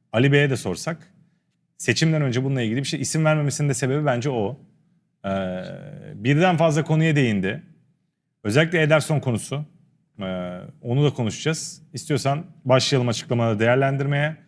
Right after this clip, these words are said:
Onun ardından da zaten transferde kalan irili ufaklı her şeyi konuşur,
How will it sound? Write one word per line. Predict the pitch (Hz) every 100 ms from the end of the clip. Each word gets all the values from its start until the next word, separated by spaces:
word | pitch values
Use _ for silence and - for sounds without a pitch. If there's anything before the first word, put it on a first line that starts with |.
| _ _ _ _ -
Onun | 131
ardından | 113 104 110 104
da | 101
zaten | 98 98 151 147 170 _ _
transferde | 120 117 - 110 104
kalan | - 120 113 -
irili | 120 123
ufaklı | 117 120 107 123
her | 117
şeyi | - 92
konuşur, | 123 104 - 165